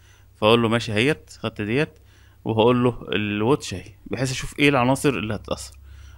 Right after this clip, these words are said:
وهقول له ران. خلينا نبص كده عشان نحس بالتغيير، هقول له ران.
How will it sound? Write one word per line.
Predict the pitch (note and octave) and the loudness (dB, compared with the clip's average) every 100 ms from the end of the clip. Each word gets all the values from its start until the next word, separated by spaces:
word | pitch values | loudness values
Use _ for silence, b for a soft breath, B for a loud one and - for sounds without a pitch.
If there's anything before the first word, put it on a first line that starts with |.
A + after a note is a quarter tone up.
| b | b
وهقول | A2+ A2+ A2 B2+ C#3+ | -2 4 6 6 4
له | C#3+ B2 | 4 4
ران. | D3 D#3+ | 4 2
خلينا | - A2+ A#2 | -6 -4 -2
نبص | A#2 - | -2 -6
كده | - C#3+ E3+ - b b b b | -6 -4 -4 -6 b b b b
عشان | - A#2 | -6 -4
نحس | G#2+ A2+ | -2 -6
بالتغيير، | A2 - G#2 B2+ C3+ | -6 -2 0 0 2
هقول | A2 A2+ | 2 2
له | |
ران. | G#2 F2+ | 0 0